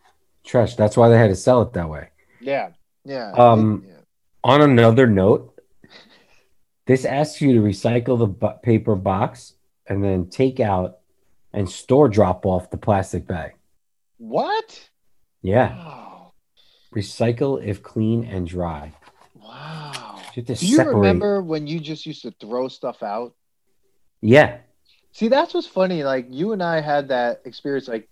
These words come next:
Speaker 2: recycling is new, not new, but, like, it, everyone's like, "Oh, it's normal, recycling." But when I was a kid, it was like, no, you threw everything in the trash, or you went to the supermarket and you put the bottles and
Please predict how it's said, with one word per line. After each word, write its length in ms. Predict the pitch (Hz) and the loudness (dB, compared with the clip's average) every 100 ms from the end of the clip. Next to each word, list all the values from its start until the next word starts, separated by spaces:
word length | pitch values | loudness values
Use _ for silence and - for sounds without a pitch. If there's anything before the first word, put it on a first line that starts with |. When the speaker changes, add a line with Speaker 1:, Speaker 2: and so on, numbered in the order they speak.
| - | -10
Speaker 2:
recycling 680 | 123 - 170 190 208 160 | -8 -4 -4 -2 -6 -6
is 180 | 123 104 | -8 -8
new, 420 | 107 117 147 147 - | -12 -10 -6 -8 -4
not 240 | 160 151 | -4 -4
new, 320 | 131 143 123 | -6 -6 -4
but, 140 | 110 113 | -4 -4
like, 220 | 110 - - - - - _ - | -6 -8 -16 -16 -18 -20 _ -12
it, 160 | 165 - | -12 -8
everyone's 360 | 170 196 202 156 | -6 -4 -4 -2
like, 140 | 151 | -2
"Oh, 180 | 226 165 | 2 2
it's 140 | 117 151 | 0 -4
normal, 400 | 214 214 123 117 | -2 0 -2 -6
recycling." 640 | 135 175 175 151 110 107 | -2 0 0 -2 -6 -6
But 120 | 156 | -6
when 120 | 170 180 | -4 -4
I 80 | |
was 140 | 233 190 | -6 -8
a 60 | |
kid, 220 | 160 160 143 | -6 -4 -4
it 40 | |
was 100 | 131 | -4
like, 200 | 131 131 | -4 -4
no, 100 | 143 | -6
you 120 | 127 | -6
threw 260 | 110 139 147 | -8 -4 -2
everything 320 | 143 147 135 | -2 -6 -10
in 80 | 120 | -12
the 80 | 110 | -14
trash, 580 | - 165 151 120 - - _ _ _ | -4 0 2 0 -4 -20 _ _ _
or 120 | 135 | -2
you 100 | 143 | 0
went 180 | 147 147 | -2 -4
to 40 | 135 | -6
the 80 | |
supermarket 840 | 120 180 160 143 127 120 127 117 - | -8 -6 -6 -6 -6 -6 -4 -4 -4
and 120 | 127 | -8
you 100 | 127 | -8
put 220 | - 139 - | -8 -8 -8
the 40 | |
bottles 440 | 107 127 127 123 117 | -2 0 0 -2 -4
and 380 | 113 110 104 | -8 -10 -12